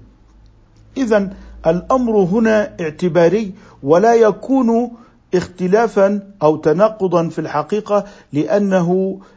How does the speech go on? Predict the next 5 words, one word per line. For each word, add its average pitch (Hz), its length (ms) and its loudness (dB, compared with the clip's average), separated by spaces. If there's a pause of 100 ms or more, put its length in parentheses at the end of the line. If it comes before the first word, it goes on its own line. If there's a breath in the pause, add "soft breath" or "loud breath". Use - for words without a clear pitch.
(100)
لانفكاك 180 880 -2
الجهة 175 680 -2 (640 soft breath)
لا 190 320 4
يعتبر 185 920 2 (340)
تناقضاً. 127 640 -4